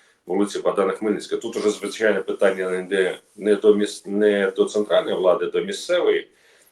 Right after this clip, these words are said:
але між тим це показує, що все ж таки чиновник, що на Банковій, що на Хрещатику, що ще на якійсь вулиці, е, в далекому якомусь районному центрі,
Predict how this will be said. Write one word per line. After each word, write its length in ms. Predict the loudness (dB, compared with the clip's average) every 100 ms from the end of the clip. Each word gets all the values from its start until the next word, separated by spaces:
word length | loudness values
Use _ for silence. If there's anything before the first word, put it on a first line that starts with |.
| _
але 220 | 0 0
між 200 | 0 0
тим 140 | 0 0
це 120 | -2
показує, 600 | -2 0 4 4 4 -2
що 240 | 0 -2
все 180 | -2 -2
ж 80 | -4
таки 200 | -6 -10
чиновник, 580 | -6 -2 2 2 2 -8 _ _ _
що 420 | -16 2 4 4 2
на 120 | -2
Банковій, 640 | 4 6 4 2 -6 -4 -6
що 220 | -6 -6
на 80 | -6
Хрещатику, 720 | -6 -6 0 0 0 -10 -10
що 220 | -6 -6
ще 200 | -4 0
на 100 | 0
якійсь 280 | 0 -6 -12
вулиці, 680 | -8 -4 -6 -6 -8 -8 -6
е, 60 | -4
в 180 | -4
далекому 500 | -2 0 0 -2 -6
якомусь 340 | -6 -6 -10 -6
районному 300 | -6 -4 -6
центрі, 360 | -8 -10 -10